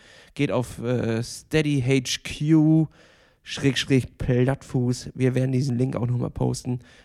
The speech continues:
und dort könnt ihr uns unterstützen und dafür sorgen, dass dieser Podcast weitergeht.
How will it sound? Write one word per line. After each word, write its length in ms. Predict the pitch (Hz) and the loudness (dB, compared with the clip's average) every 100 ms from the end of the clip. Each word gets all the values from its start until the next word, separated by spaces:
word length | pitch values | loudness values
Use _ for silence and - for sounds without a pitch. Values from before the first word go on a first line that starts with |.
| _ | _
und 220 | 123 120 | -6 0
dort 280 | 123 131 - - | 0 0 -6 -4
könnt 240 | 127 120 | -2 -2
ihr 240 | - 120 110 | -4 -6 -6
uns 340 | - 127 147 - _ _ | -6 -6 -8 -16 _ _
unterstützen 720 | 139 135 - 120 127 123 123 _ | -6 -6 -4 -8 -6 -10 -12 _
und 160 | - 120 | -14 -6
dafür 220 | 113 - | -6 -6
sorgen, 260 | 120 123 143 | -4 -4 -6
dass 120 | 139 | -10
dieser 200 | - 135 | -10 -10
Podcast 340 | 127 127 170 - | -8 -8 -8 -8
weitergeht. 400 | 123 - - | -10 -12 -18